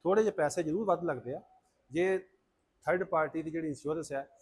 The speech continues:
ਉਹ ਪੰਜ ਤੋਂ ਲੈ ਕੇ ਜੇ ਸੱਤ ਹਜ਼ਾਰ ਲੱਗਦੀ ਹੈ, ਤਾਂ ਦੂਜੇ ਦੀ ਸ਼ਾਇਦ ਹੋ ਸਕਦਾ ਦਸ ਕੁ ਹਜ਼ਾਰ ਰੁਪਇਆ ਲੱਗੇ, ਲੇਕਿਨ ਫੁੱਲ ਇੰਸ਼ੋਰੈਂਸ ਨਾਲ ਇਹ ਹੋਏਗਾ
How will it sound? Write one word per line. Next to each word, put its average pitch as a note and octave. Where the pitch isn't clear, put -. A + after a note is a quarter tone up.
ਉਹ D#3+
ਪੰਜ E3
ਤੋਂ F3
ਲੈ E3
ਕੇ D#3
ਜੇ D#3+
ਸੱਤ C3+
ਹਜ਼ਾਰ F3+
ਲੱਗਦੀ C3+
ਹੈ, E3+
ਤਾਂ D#3+
ਦੂਜੇ D3
ਦੀ E3
ਸ਼ਾਇਦ D3+
ਹੋ D3+
ਸਕਦਾ C#3
ਦਸ B2
ਕੁ D#3
ਹਜ਼ਾਰ D#3+
ਰੁਪਇਆ B2
ਲੱਗੇ, A2+
ਲੇਕਿਨ G3+
ਫੁੱਲ G3+
ਇੰਸ਼ੋਰੈਂਸ F#3
ਨਾਲ E3
ਇਹ E3+
ਹੋਏਗਾ C3